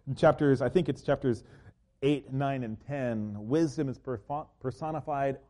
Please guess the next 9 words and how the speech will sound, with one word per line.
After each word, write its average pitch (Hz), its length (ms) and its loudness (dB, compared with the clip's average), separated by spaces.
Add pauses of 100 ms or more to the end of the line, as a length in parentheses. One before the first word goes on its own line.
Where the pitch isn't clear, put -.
as 127 160 -6
a 123 60 -2
woman. 101 380 -6 (1400)
Wisdom 123 560 -2 (100)
is 110 100 -6
personified 156 720 -4
as 123 220 -4
a 123 40 -6
woman. 95 400 -8